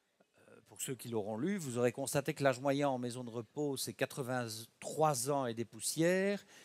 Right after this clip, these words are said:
et l'âge moyen en résidence-service, c'est plus de quatre-vingts ans. Donc c'est clairement la population qui nous concerne. Et vous voyez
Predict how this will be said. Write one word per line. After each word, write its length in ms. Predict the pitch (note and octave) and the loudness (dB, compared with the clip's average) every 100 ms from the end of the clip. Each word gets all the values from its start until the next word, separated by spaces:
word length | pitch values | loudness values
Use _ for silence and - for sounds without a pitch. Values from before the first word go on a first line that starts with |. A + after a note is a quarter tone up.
| - - | -20 -2
et 80 | A2 | 6
l'âge 260 | D3 D3+ | 6 6
moyen 380 | C#3+ C#3 C3+ D3+ | 2 0 2 2
en 100 | C#3+ | 2
résidence-service, 960 | A#2+ B2 B2 C3 B2 - A2+ A2+ G3+ - | 0 -4 0 0 0 -2 -4 -4 -4 -2
c'est 240 | - C#3 | 2 0
plus 200 | - C4 | 0 -6
de 60 | - | -2
quatre-vingts 480 | E3+ - E3+ C#3+ G#2 | -2 2 2 2 0
ans. 120 | E2+ _ _ _ _ _ _ _ _ _ _ _ _ _ _ _ _ _ _ _ _ _ _ _ _ _ _ _ | -6 _ _ _ _ _ _ _ _ _ _ _ _ _ _ _ _ _ _ _ _ _ _ _ _ _ _ _
Donc 160 | B2+ C3 | -4 0
c'est 160 | C3+ | 0
clairement 560 | - E3 E3 B2+ D#3 F3+ | 2 6 6 4 0 2
la 140 | D3+ | 2
population 760 | A#2 B2 A#2+ G#2 - D#3+ D#3+ E3+ - _ _ _ - | 0 -2 2 2 2 0 0 -2 -10 _ _ _ -12
qui 140 | D#3+ | -8
nous 100 | D3+ | -8
concerne. 460 | C3 A2 - F2+ F#2 _ _ _ _ _ _ | -8 -10 -10 -10 -16 _ _ _ _ _ _
Et 80 | C3+ | -10
vous 160 | D#3+ E3 | -8 -2
voyez 720 | D#3 E3+ D#3+ D#3+ C#3+ A2+ | 2 4 4 4 4 0